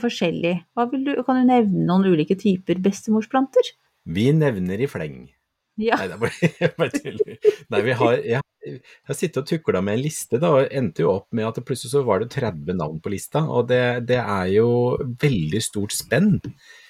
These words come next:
Speaker 1: Mhm.
Speaker 2: i de plantene. Eh, men veldig mange av de er jo da, de gir mye av den samme følelsen. Dette er noe som jeg har lyst til å ta tak i også til våren, at vi da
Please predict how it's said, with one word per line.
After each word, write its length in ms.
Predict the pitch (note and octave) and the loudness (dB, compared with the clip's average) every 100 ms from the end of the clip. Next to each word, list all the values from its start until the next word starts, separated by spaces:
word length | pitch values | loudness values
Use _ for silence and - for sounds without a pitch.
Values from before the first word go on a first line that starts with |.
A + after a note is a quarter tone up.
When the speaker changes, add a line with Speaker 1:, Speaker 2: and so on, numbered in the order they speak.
| - | 0
Speaker 1:
Mhm. 140 | A3+ A3 | 6 8
Speaker 2:
i 300 | E3+ A#2 B2 A#2 | 8 6 4 2
de 140 | - G#2+ | -2 -2
plantene. 540 | - A#2+ D#2+ - D3+ E3 _ _ _ - | 2 2 0 2 2 2 _ _ _ -6
Eh, 400 | A#2+ A#2+ B2 B2+ | 0 2 2 2
men 200 | A#2+ C3 | 2 4
veldig 220 | C3 F#2+ A#2 | 4 4 4
mange 240 | G#2+ F2+ | 4 2
av 60 | F#2 | 2
de 80 | D3 | 0
er 300 | F#2 E2 G#2 | 2 2 4
jo 80 | G#2 | 4
da, 220 | G2 G2+ | 2 2
de 400 | - E2 F#2+ A#2 | -4 -10 -8 -6
gir 340 | A2 G2+ A2+ B2 | -2 0 2 2
mye 160 | A2 E2 | 2 0
av 60 | |
den 80 | G#2 | -2
samme 240 | - F#3 - | -2 -4 2
følelsen. 460 | A#2+ D#2+ - D#3 _ - | 2 2 2 0 _ -4
Dette 160 | - A#2+ | 0 2
er 60 | B2+ | 2
noe 140 | G2+ | 0
som 140 | - G#2 | 0 -2
jeg 60 | |
har 80 | A2+ | -2
lyst 160 | F2+ - | -2 -4
til 80 | G#2+ | -6
å 60 | |
ta 140 | - A2 | -4 -6
tak 300 | - E2 - | -4 -6 -4
i 60 | A2+ | -4
også 220 | F#2+ F#2+ | -4 -6
til 160 | - A2 | -6 -4
våren, 320 | G2 F#2 B2+ D3+ | -2 0 0 -2
at 80 | A2+ | -2
vi 140 | A2+ | -4
da 140 | G2+ | -2